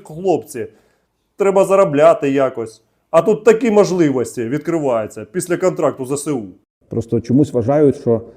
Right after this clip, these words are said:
Speaker 2: всі мої діти ще зі школи вже мають служити в війську. Ну,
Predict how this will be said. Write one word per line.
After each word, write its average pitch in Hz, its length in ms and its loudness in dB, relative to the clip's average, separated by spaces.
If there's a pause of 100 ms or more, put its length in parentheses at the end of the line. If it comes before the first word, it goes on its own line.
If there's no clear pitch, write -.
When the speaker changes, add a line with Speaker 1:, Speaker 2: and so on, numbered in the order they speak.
(120)
Speaker 2:
всі - 180 -2
мої 131 220 2
діти 135 260 0
ще 117 280 -2 (240)
зі 107 120 -4
школи 143 300 2
вже 113 120 -4
мають 123 300 -2
служити 113 340 -4
в - 20 0
війську. 92 320 -6 (440)
Ну, 117 220 0